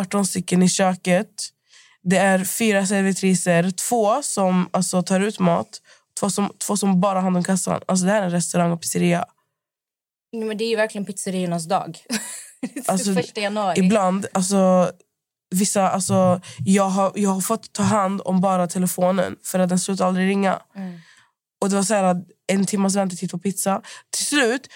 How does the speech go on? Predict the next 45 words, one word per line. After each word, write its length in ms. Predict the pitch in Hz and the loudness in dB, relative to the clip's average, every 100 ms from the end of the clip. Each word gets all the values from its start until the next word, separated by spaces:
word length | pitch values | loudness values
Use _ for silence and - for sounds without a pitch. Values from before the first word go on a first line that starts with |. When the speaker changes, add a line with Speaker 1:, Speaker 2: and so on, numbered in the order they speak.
| - | 0
Speaker 1:
du 140 | 196 | 2
måste 320 | 247 254 277 | 2 0 -2
så 100 | 294 | 0
här, 340 | 262 185 170 180 _ _ | 2 2 0 -2 _ _
när 120 | 202 202 | -2 0
du 80 | |
svarar, 540 | 202 240 202 202 143 - | 0 2 2 0 -2 -10
det 60 | 208 | -6
vill 80 | 226 | 0
säga, 160 | 208 - _ - | 0 -2 _ -2
"Ja, 60 | 254 | 0
Alpina. 400 | 262 269 220 202 370 _ - - - | 0 0 2 0 -2 _ -20 -20 -16
Så 120 | - 262 | -6 0
vi, 60 | |
ja, 240 | 302 339 349 | 2 2 2
bara 140 | 349 | 0
så 60 | 339 | 0
att 60 | 320 | 0
du 80 | |
vet, 280 | 339 294 294 | 2 0 0
är 40 | 294 | -2
det 80 | |
pizza 220 | 285 - 320 | -2 -2 0
du 80 | |
ska 140 | 320 339 | 0 0
ha 120 | 294 | 0
så 80 | 294 | -2
tar 200 | 302 277 | -2 0
det 60 | 285 | 2
en 100 | 277 | 0
timme." 380 | 269 302 240 220 | 0 0 2 2
De 100 | 226 | 2
säger, 140 | 262 311 | 0 2
"Ja, 80 | 370 | 2
men 80 | |
det 60 | 381 | 2
är 40 | |
ingen 120 | 392 349 | 0 0
fara." 360 | 320 277 277 - - - | 2 2 0 -4 -20 -8
Jag 80 | 233 | -2
vill 100 | 233 | -2
säga 100 | 220 | 0
som 100 | 196 | 0
en 60 | 185 | 0
snälla. 680 | - 214 190 165 214 330 | -2 -2 -2 -2 -2 -4